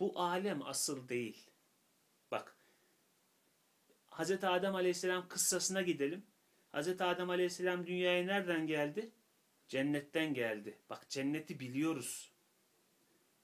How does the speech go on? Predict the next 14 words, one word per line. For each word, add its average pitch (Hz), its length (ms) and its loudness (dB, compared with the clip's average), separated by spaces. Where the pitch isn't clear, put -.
Adem 127 300 -2
Aleyhisselam 143 560 0
bizzat 190 420 -2
tanıdı, 120 380 -6
bildi. 117 420 -8
Ama 151 300 -4
biz 190 200 -6
de 208 100 4
fıtraten 165 800 -2
o 165 200 4
alemlerle 156 760 4
ilgili 135 440 0
olduğumuzdan 147 800 2
dolayı 185 360 0